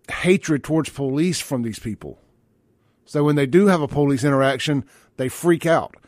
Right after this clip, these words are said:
Now, this was a different deal. This guy had shot some people somewhere else, and, uh, I believe that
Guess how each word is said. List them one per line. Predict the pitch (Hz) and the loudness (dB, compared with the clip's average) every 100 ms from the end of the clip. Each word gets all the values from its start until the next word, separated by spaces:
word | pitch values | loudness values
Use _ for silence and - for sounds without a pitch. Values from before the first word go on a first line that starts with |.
| _ | _
Now, | 117 131 | -2 4
this | 202 | 4
was | 202 | 6
a | 170 | 2
different | 160 135 131 | 2 0 0
deal. | 139 | 0
This | 143 - | 0 0
guy | 170 | 0
had | 135 90 - _ _ _ - | 0 -4 -12 _ _ _ -8
shot | - - 156 165 | -4 0 0 0
some | - 127 | -6 -6
people | 143 131 131 | -6 -4 -4
somewhere | 160 143 123 | -2 0 2
else, | 143 117 101 - _ _ _ _ | 2 0 -4 -14 _ _ _ _
and, | 127 131 | -6 -2
uh, | 127 117 123 | -2 -2 -4
I | |
believe | 127 139 143 131 | -2 -2 0 -2
that | 123 127 117 107 | -2 -4 -4 -8